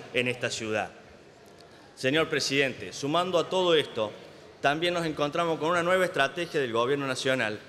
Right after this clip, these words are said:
para desviar la discusión del fracaso que ha llevado adelante las, las políticas económicas que ha tenido. Hoy la nación quiere trasladar el costo político y económico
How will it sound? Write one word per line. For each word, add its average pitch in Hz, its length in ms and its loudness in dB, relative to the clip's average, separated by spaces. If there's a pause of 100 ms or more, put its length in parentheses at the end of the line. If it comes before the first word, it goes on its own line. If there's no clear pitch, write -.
(240)
para 147 200 4
desviar 156 340 4
la 185 100 4
discusión 147 540 0
del 147 140 0
fracaso 120 760 -2 (340)
que 147 200 4
ha 160 40 2
llevado 165 300 2
adelante 147 380 2
las, 127 160 -2 (300)
las 113 280 -2
políticas 135 580 -2
económicas 117 600 -4
que - 100 -10
ha 98 60 -6
tenido. 95 400 -4 (480)
Hoy 170 140 4
la 165 60 0
nación 165 340 0
quiere 165 200 -4
trasladar 151 400 0
el 143 140 -6
costo 151 320 -2
político 151 560 -2
y 135 100 4
económico 151 680 0